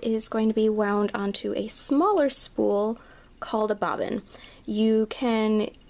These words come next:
pretty much get two different types of bobbins. You can either have some made out of metal, or you can have some made out of plastic. In my personal experience, I find that the plastic bobbins are more likely to break, especially if you accidentally step on one,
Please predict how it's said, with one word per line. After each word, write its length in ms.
pretty 160
much 220
get 180
two 220
different 260
types 300
of 80
bobbins. 340
You 60
can 140
either 200
have 160
some 260
made 180
out 180
of 160
metal, 400
or 360
you 180
can 160
have 260
some 340
made 200
out 160
of 120
plastic. 720
In 120
my 140
personal 400
experience, 480
I 140
find 280
that 200
the 340
plastic 500
bobbins 640
are 180
more 280
likely 280
to 80
break, 520
especially 580
if 140
you 260
accidentally 540
step 320
on 180
one, 280